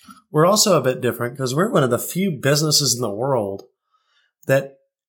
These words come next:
while we should never encourage intoxicated customers,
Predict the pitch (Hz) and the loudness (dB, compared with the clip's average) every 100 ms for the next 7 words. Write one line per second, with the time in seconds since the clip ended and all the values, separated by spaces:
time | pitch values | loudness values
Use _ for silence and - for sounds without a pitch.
0 | _ _ _ - 139 170 175 170 170 165 | _ _ _ -14 -2 2 4 4 4 2
1 | 143 156 180 185 190 156 147 - 247 233 | 2 4 4 4 4 2 0 0 0 2
2 | 156 123 131 117 - 120 113 113 - - | 0 2 0 0 -4 -4 -4 -8 -8 -12
3 | - 185 - - | -14 -20 -18 -18